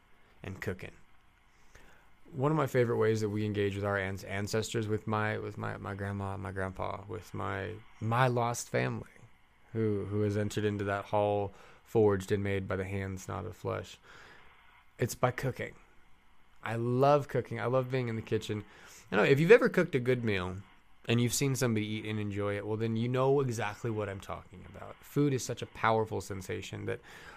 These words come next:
around Samhain, around any holiday, Espit, Sabbath combination therein, when you choose to make it matter, make it meaningful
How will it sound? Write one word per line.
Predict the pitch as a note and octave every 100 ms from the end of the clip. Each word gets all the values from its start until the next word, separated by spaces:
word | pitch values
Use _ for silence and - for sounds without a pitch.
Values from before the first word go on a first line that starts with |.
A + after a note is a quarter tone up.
| -
around | B2 D#3+ F#3
Samhain, | D#3+ D3+ C#3+ C#3 D#3+ G3
around | A#2+ B2+ D3
any | - F3+ F#3+
holiday, | D#3 C#3+ C3+ A#2+ G#2+ -
Espit, | C#3 C3+ - C#3+
Sabbath | C#3+ - C3+ C3 B2+
combination | C3+ C3 A2+ A2 G#2 A2+
therein, | G#2 G2+ G2+
when | G#2+ A2
you | A#2+
choose | - A#2+ A#2
to | -
make | A2+ B2 B2
it | G#2
matter, | G#2 G#2 G#2
make | G2+ F#2+
it |
meaningful | F#2+ D#3+ F#3+ B2 - A2